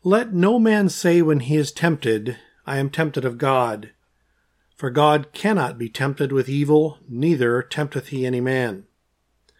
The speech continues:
But every man is tempted when he is drawn away of his own lust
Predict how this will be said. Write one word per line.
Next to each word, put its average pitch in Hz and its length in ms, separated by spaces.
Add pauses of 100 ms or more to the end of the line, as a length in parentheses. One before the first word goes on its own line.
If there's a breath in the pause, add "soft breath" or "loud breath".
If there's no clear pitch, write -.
(420 soft breath)
But 139 140
every 226 200
man 135 220
is 123 140
tempted 127 420
when 123 140
he 117 160
is 117 120
drawn 139 300
away 139 300
of 135 140
his 131 180
own 175 180
lust 151 580